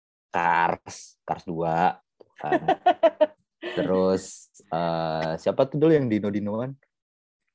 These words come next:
Speaker 2: Dino-Dinoan.
Speaker 1: Oh, Good Dinosaur, itu kan.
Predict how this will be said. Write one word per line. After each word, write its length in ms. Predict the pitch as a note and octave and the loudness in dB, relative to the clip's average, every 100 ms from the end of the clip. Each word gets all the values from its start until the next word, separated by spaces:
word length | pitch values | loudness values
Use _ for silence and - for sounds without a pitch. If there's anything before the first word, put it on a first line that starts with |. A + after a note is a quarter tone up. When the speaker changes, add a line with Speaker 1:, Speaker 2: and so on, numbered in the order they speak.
| _ | _
Speaker 2:
Dino-Dinoan. 1120 | F3 F#3+ F3+ F#3 F3+ F3 F#3 F#3 F3 E3+ D#3+ | -4 -2 0 -2 -2 -2 -2 -2 -2 -2 -4
Speaker 1:
Oh, 180 | D#3 C#3 C#3+ | 4 4 6
Good 240 | A#2+ A#2 | 2 2
Dinosaur, 800 | G2+ F#2+ F#2+ - G#2 G#2 G#2 G#2+ G2+ G2 | 2 0 -2 -2 2 4 4 4 0 -6
itu 100 | D#2 | -2
kan. 240 | D#3 E3 | 0 2